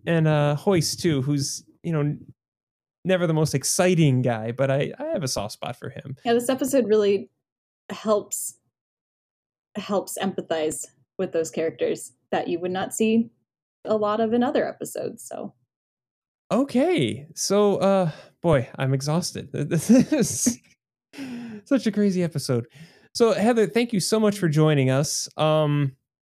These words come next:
Speaker 1: is there anything you want to recommend? If we, if, like, any,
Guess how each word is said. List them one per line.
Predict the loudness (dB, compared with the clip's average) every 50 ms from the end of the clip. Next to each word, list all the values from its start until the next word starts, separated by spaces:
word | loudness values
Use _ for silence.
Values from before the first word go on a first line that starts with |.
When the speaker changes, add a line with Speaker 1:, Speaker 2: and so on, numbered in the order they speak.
| _ _ _ -20 _ _ _ _
Speaker 1:
is | 2 2 4 4
there | 4 2 2 0 0
anything | 2 2 2 2 2 0 0 2
you | 2 2 2
want | 2 0 0 -2 -4
to | -4 -2 -2 0 -2 -2 -4
recommend? | -4 -4 -4 -4 -6 -6 -2 -2 0 0 0 0 0 0 -2 0 0 -2
If | -2 0
we, | -2 -2
if, | -2 -2 -4 -2 0
like, | 0 0 0 -2 _ _ _ _ _ _
any, | -2 0 2 2 2 0 -2 -6